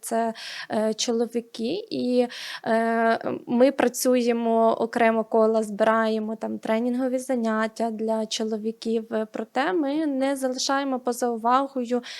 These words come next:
жінок. Ми створюємо певні такі, е, жіночі, е, кола,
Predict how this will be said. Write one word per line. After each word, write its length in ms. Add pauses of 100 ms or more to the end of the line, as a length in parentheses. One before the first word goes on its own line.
(140)
жінок. 560
Ми 180
створюємо 760
певні 340
такі, 460 (320)
е, 340
жіночі, 240 (460)
е, 540
кола, 680